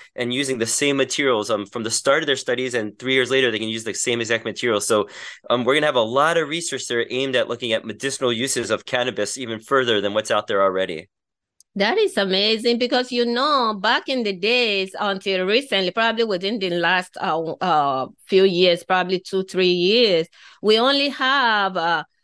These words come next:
Speaker 2: one institution whereby they can do this research. And the, the quality
Speaker 1: Yeah.
Speaker 2: of the cannabis that is being used in, in this particular institution is not even that major, you know. So
Speaker 1: Yeah.
Speaker 2: to have this kind of, uh,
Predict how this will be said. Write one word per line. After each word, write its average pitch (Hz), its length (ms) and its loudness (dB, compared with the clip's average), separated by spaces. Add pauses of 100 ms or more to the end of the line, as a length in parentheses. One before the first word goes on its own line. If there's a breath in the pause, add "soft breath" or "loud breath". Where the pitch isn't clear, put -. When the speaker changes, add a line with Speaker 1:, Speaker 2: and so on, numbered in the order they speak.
Speaker 2:
one 240 640 2
institution 196 1000 0
whereby 208 560 2
they 185 120 -2
can 170 280 -4
do 202 160 0
this 185 280 -2
research. 170 640 -6 (320)
And 185 240 2
the, 180 220 2
the 185 140 -4
quality 240 460 2
Speaker 1:
Yeah. 226 120 4
Speaker 2:
of 175 180 0
the 160 180 0
cannabis 202 600 0
that 160 220 -2
is 156 100 -6
being 190 360 0
used 202 600 0
in, 170 240 -2
in 165 300 0
this 196 220 0
particular 180 480 -2
institution 180 960 -4 (340 loud breath)
is 196 200 0
not 240 340 2
even 220 580 0 (320)
that 180 320 2
major, 208 520 2
you 160 200 -4
know. 170 240 -2 (200)
So 320 280 2
Speaker 1:
Yeah. 240 60 4
Speaker 2:
to 233 200 0
have 233 640 2
this 247 240 -6
kind 226 260 0
of, 180 240 0
uh, 156 220 0